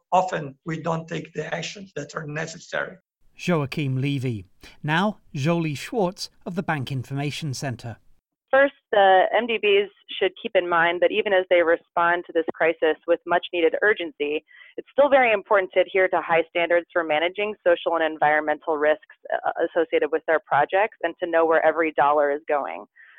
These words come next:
Speaker 3: Uh, M D B projects, as many people know, are not created overnight. There's a lot of planning and design that goes into them,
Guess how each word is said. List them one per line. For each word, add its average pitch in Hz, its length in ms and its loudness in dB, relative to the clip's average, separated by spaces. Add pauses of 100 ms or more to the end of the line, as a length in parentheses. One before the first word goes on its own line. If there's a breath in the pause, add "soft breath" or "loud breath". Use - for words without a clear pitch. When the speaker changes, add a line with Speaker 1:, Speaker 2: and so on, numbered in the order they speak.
(320 loud breath)
Speaker 3:
Uh, 185 160 0
M 226 100 2
D 269 80 0
B 269 180 2
projects, 214 460 2
as 190 140 4 (120)
many 190 240 0
people 202 220 -2
know, 170 140 2
are 180 100 2
not 175 240 2
created 190 280 2
overnight. 175 540 2
There's 180 140 0
a 180 60 2
lot 170 140 4
of 170 80 0 (160)
planning 175 300 0
and 165 100 -6
design 160 380 0
that - 120 -12
goes 160 180 2
into 156 240 -10
them, 160 220 0